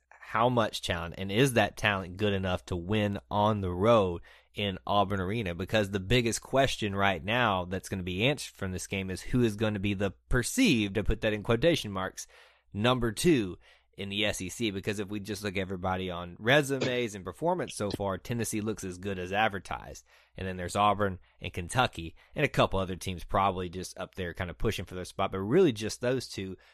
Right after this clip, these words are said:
who seem to be the next best in the S E C right now. So we're gonna come away with some answers here. Is Auburn for real against S E C competition, is Kentucky a little bit better than people are giving them credit for, and was that Alabama loss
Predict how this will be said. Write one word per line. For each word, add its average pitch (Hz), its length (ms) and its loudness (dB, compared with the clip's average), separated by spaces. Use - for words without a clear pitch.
who 113 120 -6
seem 104 320 -6
to 95 60 -8
be 95 340 -4
the 101 140 -2
next 110 380 0
best 92 420 -6
in 92 140 -10
the 95 120 -8
S 95 220 -8
E 90 80 -10
C 98 260 -4
right 82 240 -6
now. 85 180 -10
So 95 300 -4
we're 98 220 -2
gonna 208 180 4
come 175 180 0
away 139 240 4
with 120 140 0
some 92 180 -8
answers 98 460 -6
here. 87 320 -6
Is 120 260 2
Auburn 120 380 4
for 104 200 -8
real 101 680 4
against 101 360 -4
S 110 220 0
E 98 60 -8
C 87 220 -6
competition, 95 840 -2
is 107 200 -6
Kentucky 104 460 -4
a 98 60 -2
little 98 200 -4
bit 92 320 -6
better 143 420 2
than 98 140 0
people 95 240 0
are 92 80 -2
giving 85 280 -4
them 82 120 -8
credit 107 320 2
for, 95 160 0
and 92 100 -2
was 90 140 -2
that 92 140 0
Alabama 87 440 -2
loss 85 520 -6